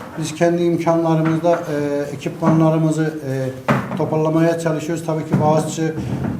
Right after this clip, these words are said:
e, bağışçılara ihtiyacımız var. Hem, e,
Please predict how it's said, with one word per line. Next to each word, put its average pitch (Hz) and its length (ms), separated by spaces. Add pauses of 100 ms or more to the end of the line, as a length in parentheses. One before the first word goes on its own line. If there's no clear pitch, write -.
(200)
e, 135 160
bağışçılara 151 720 (120)
ihtiyacımız 127 720
var. 156 200 (180)
Hem, 143 140
e, 143 380